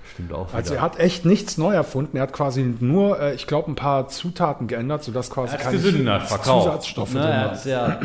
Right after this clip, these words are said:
Speaker 2: <clears throat> Genau.
Speaker 1: Ja.
Speaker 2: Und jetzt kommt halt das Ding, jeder, der so Müsli-Riegel machen würde, würde den niemals in den Markt bringen können oder sagen wir, neunundneunzig Komma neun Prozent würden sicher scheitern. Und jetzt kommt der unfaire Vorteil. Er war jetzt schon seit über acht Jahren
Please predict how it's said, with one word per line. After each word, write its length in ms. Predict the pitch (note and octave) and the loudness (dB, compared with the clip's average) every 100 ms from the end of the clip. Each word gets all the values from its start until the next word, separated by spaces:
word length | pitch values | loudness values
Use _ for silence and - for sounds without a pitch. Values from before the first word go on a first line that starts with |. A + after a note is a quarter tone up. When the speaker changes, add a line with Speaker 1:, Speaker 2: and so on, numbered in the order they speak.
| A2 | -6
Speaker 2:
<clears throat> 160 | - - | -8 -2
Genau. 200 | F3 C#3 | 2 2
Speaker 1:
Ja. 80 | F#2 B2+ B2 B2+ - D3 | -2 -10 -10 -10 -12 -2
Speaker 2:
Und 160 | C#3+ | 4
jetzt 420 | F3 - - - | 4 2 -6 -8
kommt 260 | - G#3 G#3 | -2 0 2
halt 160 | F#3+ - | 2 0
das 160 | - | -6
Ding, 260 | B2+ G#2+ A2 - | -6 -8 -10 -12
jeder, 380 | C#3+ B2 G3+ G#3+ | -2 4 6 6
der 140 | F3 | 4
so 160 | D#3+ E3+ | 4 4
Müsli-Riegel 640 | F3 G#3 G#3 D#3+ A#2+ A#2+ | 4 2 2 2 4 4
machen 640 | A#2 A#2 G#2+ G#2+ A2 A#2+ | 4 2 -2 -2 -2 -2
würde, 280 | A#2 D#3 C3+ | 2 4 4
würde 180 | C3 B2 | 2 2
den 160 | A#2 A#2+ | 4 6
niemals 380 | G3 F#3 E3+ | 8 6 4
in 80 | D3+ | 0
den 100 | C#3 | 2
Markt 240 | C3 E3+ - | 2 0 0
bringen 200 | A2+ G2+ | -2 0
können 200 | G#2+ G#2 | 0 2
oder 140 | G#2 | 2
sagen 200 | A2+ A2+ | 4 4
wir, 60 | A2+ | 4
neunundneunzig 480 | C3+ D3 C#3+ C3 | 4 4 2 0
Komma 260 | - C3 A2+ | 0 0 2
neun 340 | A#2 A2+ A2+ C#3+ | 2 4 4 2
Prozent 380 | C3+ A#2+ B2 A#2 | 0 0 0 2
würden 160 | A2+ | 4
sicher 260 | A2 - A2 | 4 2 0
scheitern. 440 | - A2 - F2+ - - - - - _ _ - _ _ _ - | 2 2 0 -6 -12 -20 -20 -20 -20 _ _ -20 _ _ _ -6
Und 80 | A2 | -4
jetzt 180 | D#3 G3+ | 0 0
kommt 140 | F#3 | 0
der 60 | D#3+ | -2
unfaire 320 | D3+ D#3 D3 | 0 0 0
Vorteil. 480 | - G3 C#3+ G2 F#2 - - - - _ _ - - - | 0 0 0 -4 -10 -18 -20 -20 -20 _ _ -20 -18 2
Er 180 | D3 F3 | 2 4
war 160 | F#3+ | 2
jetzt 140 | F3+ - | 2 2
schon 180 | F3 | 4
seit 300 | D#3 C#3 C3+ E3+ | 6 4 4 2
über 300 | G3+ F3+ C#3+ | 4 4 2
acht 280 | E3 - | -2 -2
Jahren 400 | C3 D3 G3 G#3 | 0 2 0 -2